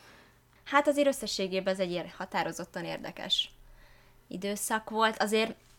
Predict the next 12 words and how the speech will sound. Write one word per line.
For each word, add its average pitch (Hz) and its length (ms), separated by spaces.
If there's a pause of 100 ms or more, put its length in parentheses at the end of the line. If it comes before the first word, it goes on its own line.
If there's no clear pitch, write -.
(120)
igazából 233 520
én 214 120
azt 240 220
mondanám, 170 520
hogy, 185 180
hogy 190 120
úgy 190 100
pszichésen - 520
azért, 127 360 (200)
azért 170 220
megterhelő 156 680
volt. - 360